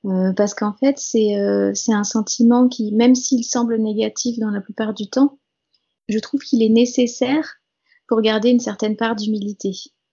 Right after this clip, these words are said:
En tout cas, moi, ça m'aide à, à garder les pieds sur terre aussi, c'est-à-dire que même si j'ai le syndrome de l'imposteur, donc le mot syndrome laisse s'entendre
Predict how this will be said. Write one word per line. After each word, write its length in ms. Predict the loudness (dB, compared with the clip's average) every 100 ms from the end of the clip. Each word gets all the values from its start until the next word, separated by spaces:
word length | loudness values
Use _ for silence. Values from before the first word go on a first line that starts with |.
| _ _ _ _ _ _ _ -10
En 100 | -10
tout 120 | -4
cas, 140 | 2 4
moi, 140 | 4
ça 180 | 2 -2
m'aide 260 | -2 -2 -2
à, 480 | -2 -2 -2 -4 -4
à 80 | -4
garder 340 | -4 -2 0 0
les 120 | 0
pieds 160 | -2
sur 220 | -4 -6 -4
terre 200 | -2 -2
aussi, 280 | -2 -4
c'est-à-dire 520 | -8 -4 -4 -2 -4 -4
que 280 | -4 -4 -6 _ _ _ _ 2
même 200 | 4 6
si 140 | 4
j'ai 80 | 4
le 60 | 2
syndrome 340 | 2 2 2
de 60 | 2
l'imposteur, 480 | 2 -2 -2 2 4
donc 180 | 4
le 140 | 2 2
mot 200 | 4 4
syndrome 680 | 2 0 2 2 2 2 0
laisse 280 | -4 -2 -2
s'entendre 680 | -4 -4 -4 0 0 0 -2